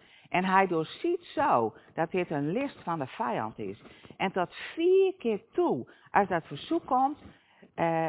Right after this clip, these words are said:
dan, dan gaat hij er niet op in. Hij, hij denkt niet: "Nou, bij de tweede keer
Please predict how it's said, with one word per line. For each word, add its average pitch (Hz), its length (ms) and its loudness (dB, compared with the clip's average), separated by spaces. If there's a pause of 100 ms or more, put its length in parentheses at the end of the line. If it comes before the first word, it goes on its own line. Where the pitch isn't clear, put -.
(120)
dan, 160 280 0
dan 156 300 0
gaat 226 300 2
hij 185 120 -4
er 160 100 0
niet 262 220 -2
op 262 120 -4
in. 185 220 -2
Hij, 175 180 0
hij 185 160 2
denkt 202 200 2
niet: 220 180 -6
"Nou, 185 300 8 (320)
bij 156 140 -4
de 165 100 -2
tweede 170 340 4
keer 165 380 0